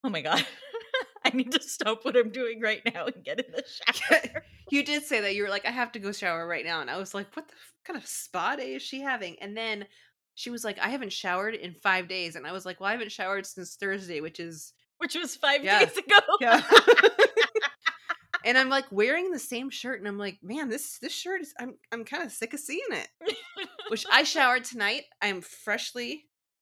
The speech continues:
Speaker 2: freshly in my Pink Floyd shirt, and I have layered my hair tonight via the
Speaker 1: Okay.
Speaker 2: unicorn ponytail.
Speaker 1: Well, I have not showered since that day, so I can't remember what day that was.
Speaker 2: <sighs> I don't know. It was in the middle of the week.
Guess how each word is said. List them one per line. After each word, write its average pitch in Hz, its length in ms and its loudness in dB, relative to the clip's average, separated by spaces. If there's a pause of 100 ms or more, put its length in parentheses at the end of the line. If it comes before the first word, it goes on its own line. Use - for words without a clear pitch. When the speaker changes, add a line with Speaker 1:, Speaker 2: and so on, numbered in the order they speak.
Speaker 2:
freshly 233 380 -4
in 220 80 -6
my 202 120 -4
Pink 202 280 -10
Floyd 196 360 -8
shirt, 226 340 -4
and 202 120 -4
I 180 120 0
have 175 280 -4 (380)
layered 214 380 0
my 202 140 0
hair 202 240 0
tonight 247 400 -8 (500)
via 208 180 0
the 208 100 -2
Speaker 1:
Okay. - 20 -4
Speaker 2:
unicorn 202 540 -6
ponytail. 247 580 -6 (1080)
Speaker 1:
Well, 202 200 0
I 196 160 2
have 247 240 -8
not 185 420 -8
showered 175 540 -8
since 165 360 -16
that 165 240 -8
day, 165 340 -8 (240)
so - 120 -14
I 160 300 -8 (120)
can't 190 180 -14
remember 160 300 -12
what 110 120 -10
day 147 140 -10
that 123 180 -10
was. 160 320 -12
Speaker 2:
<sighs> - 240 -14
I 208 120 -4
don't 196 160 -6
know. 185 160 -8
It 208 120 -2
was 208 280 -6
in 202 120 -10
the 196 60 -8
middle 185 200 -10
of 160 80 -14
the 160 60 -10
week. 147 300 -10